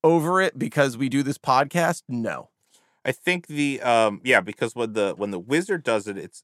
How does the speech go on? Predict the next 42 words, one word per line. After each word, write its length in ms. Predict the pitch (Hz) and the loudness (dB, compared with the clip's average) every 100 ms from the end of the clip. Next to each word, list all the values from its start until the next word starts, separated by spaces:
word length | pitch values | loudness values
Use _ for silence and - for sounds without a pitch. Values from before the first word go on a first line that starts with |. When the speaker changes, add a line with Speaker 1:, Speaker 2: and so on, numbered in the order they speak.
| - | -8
Speaker 2:
it's, 240 | 104 - | -8 -6
like, 200 | 95 87 | -10 -8
as 160 | 95 90 | -10 -10
a 80 | 85 _ _ _ - | -12 _ _ _ -6
gag. 300 | 90 - - | -4 -4 -6
Speaker 1:
A 60 | 143 | -4
Speaker 2:
It's, 80 | 117 | 0
like, 100 | 117 | 0
as 180 | 107 | 0
a 60 | 117 | -2
Speaker 1:
gag, 80 | 113 | -6
Speaker 2:
joke. 180 | 127 117 - | -6 -6 -10
Speaker 1:
yeah. 40 | - _ _ _ _ _ _ _ | -20 _ _ _ _ _ _ _
Speaker 2:
And, 480 | 127 131 127 117 - | -2 0 -2 -6 -2
um, 400 | 123 117 113 110 - _ _ _ _ _ | 2 4 2 -2 -10 _ _ _ _ _
but 120 | 131 | 0
I 80 | 139 | 0
mean, 300 | 147 147 143 - | 0 -4 -8 -2
Allura 460 | 135 123 151 247 208 | 0 2 4 6 4
Speaker 1:
It 120 | 160 | 4
happens 400 | 175 180 190 160 | 4 2 0 0
enough 300 | 147 127 - | 2 0 -2
times 680 | - 123 120 123 131 127 - | -2 0 0 -2 -4 -10 -6
that, 380 | 120 98 95 - - | -4 -2 -2 -6 -10
yes, 400 | 117 87 - - | -8 -8 -10 -18
it's, 160 | 107 - | -16 -14
in-, 140 | 107 | -12
it, 140 | 120 113 - | -10 -10 -4
I 120 | 120 | -2
would 140 | 117 | -4
say 200 | - 107 | -8 -10
it's 140 | 92 - | -10 -12
intentional. 480 | - - - - 139 | -12 -12 -14 -6 -2
Speaker 2:
And 120 | 139 | 2
Allura 640 | 143 143 185 240 180 143 | 2 4 4 6 6 4
is, 880 | - 131 123 117 - - - - - _ _ _ _ _ _ _ _ _ _ _ | 0 -4 -4 -8 -16 -20 -20 -20 -20 _ _ _ _ _ _ _ _ _ _ _
she's 200 | - 147 | -12 -8
gonna 140 | 214 | -6
have 120 | 190 | -4
a 40 | 120 | -6
great 580 | - 90 98 120 139 - | -10 -8 -2 -2 -4 -4
life. 380 | 110 113 92 | -2 0 -2